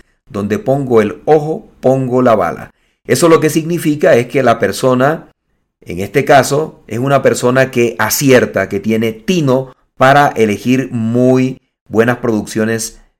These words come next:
de series o de películas. Y también este término, lógicamente, se puede utilizar para cualquier situación en donde una persona es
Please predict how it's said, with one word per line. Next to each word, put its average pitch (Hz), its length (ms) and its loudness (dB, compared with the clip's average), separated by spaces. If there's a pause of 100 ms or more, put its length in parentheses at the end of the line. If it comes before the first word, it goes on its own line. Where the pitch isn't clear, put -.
(160)
de 92 100 -6
series 160 600 0
o 107 120 -2
de 143 120 2
películas. 127 800 -2 (540)
Y 220 240 -2
también 131 360 2
este 143 200 -2
término, 127 380 0
lógicamente, 117 640 -2
se 117 140 -8
puede 107 180 -2
utilizar 107 500 -4
para 123 400 0
cualquier 110 800 -2 (140)
situación 123 560 -2
en 131 140 -2
donde 107 200 -2
una 117 200 -2
persona 113 420 -4
es - 260 -8